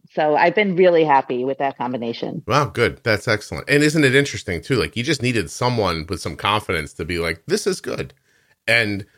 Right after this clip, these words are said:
Speaker 2: and then you can kinda trust it a little bit. And then, so then it's interesting, Naomi, when you get type one,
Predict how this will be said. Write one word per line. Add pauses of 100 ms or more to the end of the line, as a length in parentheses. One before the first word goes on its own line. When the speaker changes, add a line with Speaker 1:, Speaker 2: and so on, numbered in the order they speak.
(320)
Speaker 2:
and
then
you
can
kinda
trust
it
a
little
bit. (300)
And
then, (440)
so
then
it's
interesting,
Naomi,
when (100)
you
get
type
one,